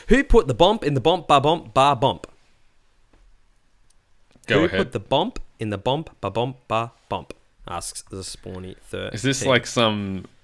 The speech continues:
Speaker 2: hip-hop song from the early nineties that Benny
Speaker 1: Mm.
Speaker 2: grew up with?
Speaker 1: Mm. Mm. Perhaps. Perhaps.
Speaker 2: <laughs>
Speaker 1: Uh, again, not, not sure I'm qualified to answer this question, but, uh, I, uh,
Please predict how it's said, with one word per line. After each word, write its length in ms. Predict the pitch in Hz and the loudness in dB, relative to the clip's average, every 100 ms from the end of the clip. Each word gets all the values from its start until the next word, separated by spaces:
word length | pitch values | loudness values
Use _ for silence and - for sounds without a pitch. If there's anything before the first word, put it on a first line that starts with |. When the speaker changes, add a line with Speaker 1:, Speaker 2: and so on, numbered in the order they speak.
| - | -20
Speaker 2:
hip-hop 500 | - - 107 107 95 | -10 -6 -2 0 0
song 340 | - 104 98 95 | -2 -4 -4 -4
from 280 | 104 95 | -8 -6
the 160 | 92 85 | -4 -2
early 220 | 95 92 | -2 -2
nineties 580 | 87 92 95 110 107 - | -2 -2 -2 -4 -8 -8
that 320 | 98 - - | -8 -8 -8
Benny 320 | 92 92 90 | -6 -4 -6
Speaker 1:
Mm. 180 | 90 90 | -8 -10
Speaker 2:
grew 160 | 98 92 | -4 -2
up 140 | 95 | -2
with? 280 | 110 113 92 - _ - | -4 -6 -10 -20 _ -14
Speaker 1:
Mm. 80 | 92 | -14
Mm. 60 | 90 | -12
Perhaps. 480 | - 117 113 - - _ _ | -10 -8 -8 -10 -20 _ _
Perhaps. 380 | 113 104 - - - - - | -8 -6 -8 -10 -10 -8 -4
Speaker 2:
<laughs> 240 | 123 - - | -6 -6 0
Speaker 1:
Uh, 460 | 110 107 104 101 - - - - - | 4 4 4 0 -4 -12 -12 -14 -6
again, 520 | 113 123 117 135 156 - | 0 4 4 2 -6 -4
not, 240 | 123 127 - - | -2 -2 -4 -12
not 200 | 127 131 - - - | -8 -8 -10 -20 -8
sure 180 | - 151 | -2 -2
I'm 80 | |
qualified 560 | 143 160 143 - 120 110 | 0 2 2 2 0 0
to 80 | 110 | -4
answer 180 | 107 110 | -8 -6
this 80 | |
question, 400 | - 110 - 117 - - - - | -4 -4 -4 -6 -8 -18 -20 -6
but, 320 | 107 92 - | -4 -4 -2
uh, 680 | 104 98 95 95 95 95 - _ _ _ _ _ _ _ _ - | 0 2 0 0 -4 -6 -10 _ _ _ _ _ _ _ _ -2
I, 360 | 107 107 104 | 0 2 0
uh, 580 | 101 98 98 98 95 90 | -2 -2 -6 -6 -8 -10